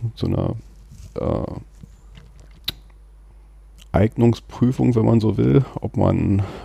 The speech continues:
äh, körperlich geeignet ist für den, für den Militärdienst. Und, äh,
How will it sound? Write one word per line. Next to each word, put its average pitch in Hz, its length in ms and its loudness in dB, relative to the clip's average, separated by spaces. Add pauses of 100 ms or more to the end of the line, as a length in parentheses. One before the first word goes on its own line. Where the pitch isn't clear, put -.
äh, 90 280 2
körperlich 98 500 0
geeignet 107 520 2
ist - 180 0
für - 260 -2
den, 87 300 0
für - 160 -8
den 98 340 -2
Militärdienst. 95 1040 2 (680)
Und, 95 960 0
äh, 78 500 4